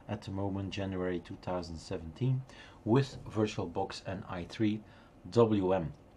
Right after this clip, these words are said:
We are working on Linux Mint eighteen point one Cinnamon,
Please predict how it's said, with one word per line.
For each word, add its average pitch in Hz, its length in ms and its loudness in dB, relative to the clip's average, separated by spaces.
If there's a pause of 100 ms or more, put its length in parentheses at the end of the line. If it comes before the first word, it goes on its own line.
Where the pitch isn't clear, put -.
(1160)
We 143 140 6
are 147 60 6
working 147 460 10 (320)
on 131 420 8 (120)
Linux 117 320 4
Mint 131 480 4
eighteen 117 500 2
point 104 500 0
one 127 360 0
Cinnamon, 143 560 2